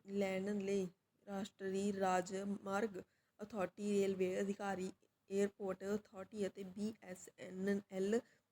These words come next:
ਦੇ ਸੀਨੀਅਰ ਅਧਿਕਾਰੀ ਨਾਲ ਸਮੀਖਿਆ ਮੀਟਿੰਗ ਕੀਤੀ। ਇਸ ਦੇ ਨਾਲ ਹੀ ਮੀਟਿੰਗ ਦੌਰਾਨ ਰਾਜਪਾਲ ਨੇ ਅਧਿਕਾਰੀਆਂ ਨੂੰ ਕਿਹਾ ਕਿ ਸਾਰੇ ਕੇਂਦਰ ਪ੍ਰੋਜੈਕਟਾਂ ਨੂੰ ਬਿਨਾਂ ਕਿਸੇ ਦੇਰੀ ਨਾਲ ਮੁਕੰਮਲ ਕੀਤਾ ਜਾਵੇ। ਉਹਨਾਂ ਨੇ ਹੀ ਕਿਹਾ ਕਿ ਜੇਕਰ ਕਿਸੇ ਪ੍ਰੋਜੈਕਟ ਨੂੰ ਨ-,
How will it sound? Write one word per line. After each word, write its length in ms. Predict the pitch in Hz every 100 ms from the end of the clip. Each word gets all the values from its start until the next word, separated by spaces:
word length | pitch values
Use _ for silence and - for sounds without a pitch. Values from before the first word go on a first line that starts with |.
| 202
ਦੇ 260 | 196 185 202
ਸੀਨੀਅਰ 460 | - 208 202 214
ਅਧਿਕਾਰੀ 440 | 208 226 226 214 226
ਨਾਲ 340 | 214 220 233
ਸਮੀਖਿਆ 1400 | - _ _ _ - 226 233 214 214 214 208 - 196 185 _ _ _
ਮੀਟਿੰਗ 360 | 208 214 208 190
ਕੀਤੀ। 320 | 196 - 214
ਇਸ 120 | 214 -
ਦੇ 80 | 196
ਨਾਲ 280 | 185 185 190
ਹੀ 60 |
ਮੀਟਿੰਗ 360 | 202 190 185 185
ਦੌਰਾਨ 200 | 202 190
ਰਾਜਪਾਲ 520 | 190 185 - 185 185
ਨੇ 220 | 190 208 214 _ _ _ _ -
ਅਧਿਕਾਰੀਆਂ 480 | 202 220 247 226 233
ਨੂੰ 80 | 240
ਕਿਹਾ 240 | 240 247
ਕਿ 180 | - 254
ਸਾਰੇ 300 | - 214 196
ਕੇਂਦਰ 260 | - 196 196
ਪ੍ਰੋਜੈਕਟਾਂ 520 | 208 196 196 - 196
ਨੂੰ 120 | 196 190
ਬਿਨਾਂ 260 | 196 180
ਕਿਸੇ 220 | 180 190 180
ਦੇਰੀ 300 | 185 180 185
ਨਾਲ 140 | 185
ਮੁਕੰਮਲ 400 | 196 - 185 208
ਕੀਤਾ 280 | 190 185 196
ਜਾਵੇ। 280 | 190 196 202 202
ਉਹਨਾਂ 240 | 190 196
ਨੇ 120 | 190 190 -
ਹੀ 100 | 247
ਕਿਹਾ 320 | - 196 196
ਕਿ 280 | 190 208 214
ਜੇਕਰ 540 | 208 185 - 190 196
ਕਿਸੇ 280 | 202 208 196
ਪ੍ਰੋਜੈਕਟ 500 | 185 190 185 185 -
ਨੂੰ 200 | 185 190
ਨ-, 140 | 185